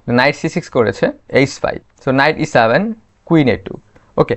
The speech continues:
আহ, নাইট ই সেভেন আইডিয়া হচ্ছে এই বিশপটা টেক করে দেওয়া, আর হোয়াইট খেলেছে কুইন এ টু,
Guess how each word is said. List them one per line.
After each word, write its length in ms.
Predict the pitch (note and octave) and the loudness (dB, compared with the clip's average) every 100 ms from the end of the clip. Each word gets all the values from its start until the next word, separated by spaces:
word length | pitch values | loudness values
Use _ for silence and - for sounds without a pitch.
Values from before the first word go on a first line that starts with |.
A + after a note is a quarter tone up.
| - | 2
আহ, 160 | C3 C#3 | 2 4
নাইট 280 | D3 F3 | 2 0
ই 60 | F#3+ | 0
সেভেন 300 | G3 F#3+ G3 | 2 2 4
আইডিয়া 280 | F3 F3 F3+ | 2 4 2
হচ্ছে 200 | F3+ F3 | 2 0
এই 60 | |
বিশপটা 380 | D#3+ D#3+ E3+ D#3+ | 0 0 2 2
টেক 260 | D#3+ D#3+ - | 2 0 2
করে 220 | E3+ C#3+ | 2 4
দেওয়া, 240 | B2+ A2+ | 4 4
আর 380 | G3 G2 A2+ A#2 | 4 4 4 2
হোয়াইট 480 | A#2+ - B2+ C#3+ - | 2 0 2 0 0
খেলেছে 300 | D#3 D3 D#3+ | -2 0 -2
কুইন 280 | - E3+ E3+ | 0 0 2
এ 160 | A#2+ | 0
টু, 240 | A#2+ B2+ | 0 -2